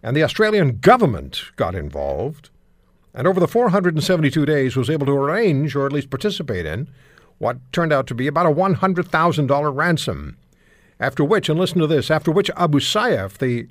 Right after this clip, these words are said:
terror group, released Mister Rodwell, claiming they had been paid room and board. In other words, I guess he was a guest of theirs, although they threatened him with beheading.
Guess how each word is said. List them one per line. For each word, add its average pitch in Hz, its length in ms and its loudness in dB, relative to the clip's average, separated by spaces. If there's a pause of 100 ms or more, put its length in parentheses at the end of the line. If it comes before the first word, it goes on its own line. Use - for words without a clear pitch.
(100)
terror 170 340 0
group, 85 400 -8 (460)
released 180 460 0
Mister 113 280 -2
Rodwell, 78 520 -4
claiming 165 400 0
they 175 160 2
had 208 140 -6
been 285 140 -4
paid 233 260 0
room 196 200 2
and 202 140 -2
board. 104 560 -2 (1300)
In - 80 -14
other 69 140 -10
words, 95 220 -6
I 98 80 -4
guess 127 180 -8
he 160 80 -4
was 151 120 -4
a 175 40 -4
guest 160 320 -4
of - 80 -14
theirs, 62 480 -12 (760)
although 87 220 -10
they 110 100 -6
threatened 127 380 -4
him 127 140 -2
with 113 160 -4
beheading. 107 500 -4